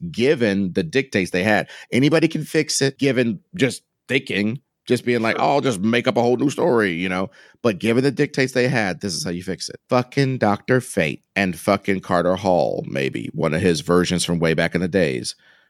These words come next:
Speaker 1: thousands of years ago in Kandak, that was the adventure that bound Black Adam.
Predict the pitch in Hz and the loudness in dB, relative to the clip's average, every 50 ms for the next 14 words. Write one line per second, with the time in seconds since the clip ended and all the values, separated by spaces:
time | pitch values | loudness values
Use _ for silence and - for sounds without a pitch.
0 | _ _ _ _ _ - 90 85 92 104 107 110 127 131 127 127 113 92 87 82 | _ _ _ _ _ -4 0 0 2 2 2 0 0 0 2 2 2 2 0 -2
1 | 80 71 87 85 85 85 98 104 101 - 139 107 95 92 73 73 62 60 65 - | -2 -2 -2 0 2 2 0 0 0 0 -2 -2 0 -2 -2 -2 -2 -2 -4 -6
2 | - - _ _ _ _ _ _ _ _ _ _ _ _ - 107 107 110 - - | -10 -20 _ _ _ _ _ _ _ _ _ _ _ _ -4 -2 -2 -2 -2 0
3 | 113 117 98 107 110 110 107 80 - - 101 98 82 - - 95 95 82 - - | -2 -2 -2 0 0 0 0 -2 -2 -2 -2 -2 -2 -4 -4 -4 -4 -4 -2 -2
4 | 87 - - 87 _ - 92 92 90 87 90 87 92 90 87 82 76 - 92 87 | -2 -2 -4 -6 _ -2 -2 0 0 -2 -4 -4 -4 -4 -4 -4 -4 -2 -2 -2
5 | 82 76 78 71 67 65 | -2 -2 -4 -6 -8 -10